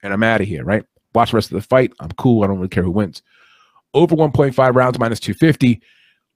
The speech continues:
Way better value. Also a good spot. And then Jourdain to win. Currently sitting at minus one thirty-five. I'll have a play on that. That's your breakdown. Let's move on.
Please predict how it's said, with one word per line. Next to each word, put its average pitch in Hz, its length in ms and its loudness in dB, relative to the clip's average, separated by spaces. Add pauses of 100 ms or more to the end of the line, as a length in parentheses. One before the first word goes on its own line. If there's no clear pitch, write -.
Way 139 320 2
better 160 240 4
value. 196 380 2 (1080)
Also 117 300 0
a - 20 -12
good 104 140 -6
spot. 90 300 -6 (200)
And 135 80 0
then 131 100 4
Jourdain 123 440 2
to 123 100 0
win. 113 360 0 (920)
Currently 101 300 -6
sitting 95 320 -8
at - 140 -12
minus 90 360 -10
one 87 100 -8
thirty-five. 85 460 -6
I'll 85 60 -8
have - 120 -8
a - 60 -14
play 80 180 -10
on 67 100 -18
that. 71 140 -20 (840)
That's - 120 -12
your 104 80 -2
breakdown. 170 300 -2
Let's 98 120 -10
move 113 140 -8
on. - 160 -12